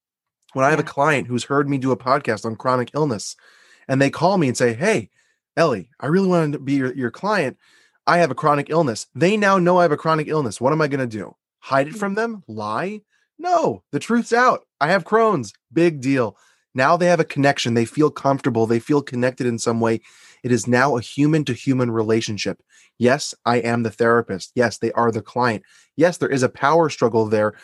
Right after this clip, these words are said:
Speaker 1: which is a whole different conversation. That doesn't mean I can't be human in the relationship and be connected. And it's funny that when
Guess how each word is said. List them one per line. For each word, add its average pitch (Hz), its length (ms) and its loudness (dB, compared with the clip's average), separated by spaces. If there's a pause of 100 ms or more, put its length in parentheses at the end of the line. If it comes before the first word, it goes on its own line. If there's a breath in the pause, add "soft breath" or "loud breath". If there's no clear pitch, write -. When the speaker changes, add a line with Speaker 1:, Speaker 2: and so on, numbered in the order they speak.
(200 loud breath)
Speaker 1:
which 123 160 -2
is 113 80 -6
a 120 60 2
whole 156 400 0
different 131 340 -2
conversation. 123 840 0 (440 soft breath)
That 117 100 -2
doesn't 135 260 2
mean 139 120 2
I 117 80 2
can't 113 320 -2
be 120 100 -4
human 120 400 -2
in 107 80 0
the 107 80 -2
relationship 107 560 -2
and 110 120 -2
be 104 100 -2
connected. 101 580 -4 (320 loud breath)
And 139 100 2
it's 131 140 -2
funny 190 300 2
that 117 160 2
when 117 240 0